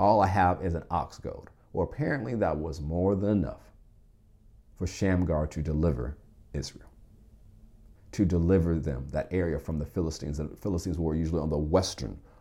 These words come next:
border of Israel. What has God put in your hands?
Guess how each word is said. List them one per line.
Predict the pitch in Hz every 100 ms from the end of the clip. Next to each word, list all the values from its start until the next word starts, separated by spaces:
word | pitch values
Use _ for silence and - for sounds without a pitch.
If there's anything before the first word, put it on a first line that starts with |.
| - -
border | 78 64
of | 62
Israel. | - - - - - - - - - - - - - -
What | 90 104
has | 107
God | 98 95
put | 107
in | 95
your | 92
hands? | 90 101 69 -